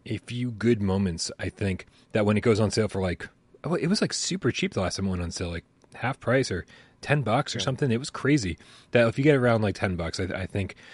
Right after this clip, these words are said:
Speaker 1: you'll get your ten dollars out of it. I, I don't,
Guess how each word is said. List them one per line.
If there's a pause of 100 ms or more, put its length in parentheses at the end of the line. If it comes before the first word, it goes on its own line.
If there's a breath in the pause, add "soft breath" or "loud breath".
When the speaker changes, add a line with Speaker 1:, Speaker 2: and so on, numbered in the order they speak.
(200 loud breath)
Speaker 1:
you'll
get
your
ten
dollars
out
of
it. (180)
I,
I
don't,